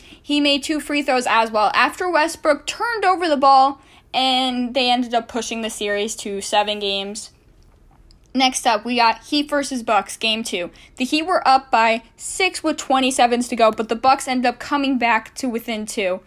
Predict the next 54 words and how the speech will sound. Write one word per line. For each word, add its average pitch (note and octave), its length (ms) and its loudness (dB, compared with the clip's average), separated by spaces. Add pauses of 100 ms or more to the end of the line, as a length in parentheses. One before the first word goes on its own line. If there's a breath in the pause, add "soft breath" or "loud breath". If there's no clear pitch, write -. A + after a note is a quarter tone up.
(360 loud breath)
With A3+ 140 -6
seven C4+ 400 2
point B3+ 320 -2
seven A#3+ 340 0
seconds A#3+ 440 -2
left, A3 280 0
Butler C4+ 320 4
ended C4 300 2
up B3 140 4
making A#3 380 -4
one C#4+ 260 2
free C#4+ 240 -4
throw B3 260 0
to B3 120 -6
go G#3+ 260 0
up A3 180 2
by G#3 160 2
three. G3+ 400 -6 (180 soft breath)
With C4 200 0
four F4+ 240 2
point D#4+ 280 0
three D4 160 0
seconds C4+ 480 0
left, B3+ 300 2 (460 soft breath)
Goran D4 440 0
Dragic, C4+ 440 2
sorry C4+ 440 2
if C#4+ 120 2
I C4+ 100 2
butchered B3 420 -4
your A#3+ 140 -4
name A#3 240 -4
too, D4 380 -4 (180 loud breath)
fouled F#4+ 480 4
Middleton. D4+ 580 2
The B3+ 80 -2
Heat D4+ 200 0
argued C4 440 0
this B3 200 0
a A3+ 40 0
lot, G#3+ 300 2
but A3 260 4
sadly A3 320 2
they G#3 140 2
had G#3 100 2
no B3+ 180 2
challenge, A3+ 440 0
so G#3 100 -4
they G3 120 -4
couldn't G3+ 180 -8
do G3+ 100 -4
anything G3 260 -6
about G#3+ 260 0
it. G3+ 180 -2